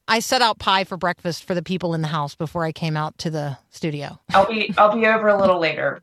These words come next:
Speaker 2: I didn't get enough pie.
Speaker 1: <laughs> Everyone should have pie. Oh,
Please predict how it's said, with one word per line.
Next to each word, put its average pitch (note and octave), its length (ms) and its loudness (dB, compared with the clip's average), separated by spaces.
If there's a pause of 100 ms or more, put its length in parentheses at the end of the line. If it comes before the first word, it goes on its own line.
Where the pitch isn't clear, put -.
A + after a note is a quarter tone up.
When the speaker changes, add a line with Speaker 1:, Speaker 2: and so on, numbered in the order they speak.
Speaker 2:
I E3+ 60 2
didn't F3+ 240 -4
get E3+ 100 0
enough D#3 280 -2
pie. C#3 360 -4
Speaker 1:
<laughs> - 40 -20 (400)
Everyone G3+ 420 -4
should E3 160 -8
have D#3 180 -6
pie. D#3+ 300 -10 (640)
Oh, F#4 420 2